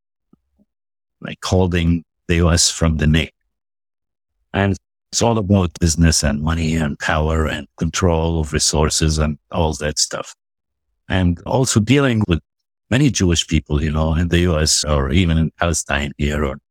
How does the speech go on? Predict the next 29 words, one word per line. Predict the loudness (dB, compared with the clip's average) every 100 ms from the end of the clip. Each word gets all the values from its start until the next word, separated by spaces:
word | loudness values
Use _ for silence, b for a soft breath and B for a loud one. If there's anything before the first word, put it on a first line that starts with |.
| _ _ -10
Israel. | -4 0 0 0 -2 -8 -20 _ _ _ _ _ _ _ _ _ -8
And | -4 -2 -2
as | -2
I |
said, | 0 0 0
if | 0 0
you | -4
just | -4 -6 0
deal | 2 2
with | 0 0
people | -2 2 0 0 -2
and | -4 -6 0
they | 0
deal | 2 2 4
with | 2 4
you | 2 2
on | -2 -4
the |
same | 0 2 2
basis | 2 0 0 -2 -2 -2
that, | -4 -4 -4
you | -4
know, | -2 -2
we're | -4 -6 -4
humans | 2 2 2 0 -2 -8 _ _ _ _ _ _
and | -2 -2 -2
create | 0 2 2 -2 -6 -8 -2 2
mutual | 2 4 0 2
understanding | 0 -2 -2 2 2 2 0 -2